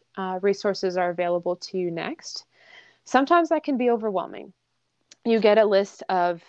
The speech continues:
of two to ten different resources, and, and you can feel like, "I'm not sure where to start." Sometimes, um, organizations are slow to return phone calls because the volume they might be getting is quite a bit.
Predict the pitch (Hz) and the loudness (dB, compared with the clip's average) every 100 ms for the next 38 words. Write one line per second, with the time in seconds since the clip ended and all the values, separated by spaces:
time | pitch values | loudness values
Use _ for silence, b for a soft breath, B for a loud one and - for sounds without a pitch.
0 | - 185 170 - - 294 294 285 277 247 | -10 -8 -8 -10 -4 0 0 0 -2 -8
1 | - 196 175 - - 247 247 247 247 - | -8 -6 -6 -14 -8 -4 -2 -2 -6 -6
2 | 214 214 190 190 202 - 233 226 262 269 | -6 -6 -6 -4 -4 -2 -4 0 0 0
3 | 214 196 190 _ - 202 196 202 - 208 | -2 -8 -10 _ -8 -4 -2 -2 -2 -6
4 | - 233 240 233 196 190 196 196 185 - | -4 2 4 4 2 0 -2 -2 -4 -4
5 | 180 175 196 - 254 269 262 - B B | -2 -2 -4 0 2 2 0 -10 B B
6 | B B - - 226 220 226 220 220 208 | B B -4 0 2 0 -2 0 -2 -4
7 | - - 196 185 190 196 196 202 185 190 | -10 -10 -8 -6 -2 0 0 0 -2 0
8 | 190 - 202 196 - 185 180 - 180 180 | -2 -2 -4 -4 -4 -4 -4 -4 0 0
9 | 196 202 190 - 185 180 - 175 185 - | -2 -4 -6 -6 -10 -10 -4 -4 -2 -2
10 | 240 262 - 196 196 185 185 175 170 180 | 0 0 -4 -6 -6 -4 -2 -2 -2 -6
11 | 190 185 180 180 196 185 185 190 196 180 | -12 -14 -14 -12 -10 -8 -10 -10 -14 -16
12 | - 180 180 - - 233 - | -12 -10 -8 -6 -6 -6 -8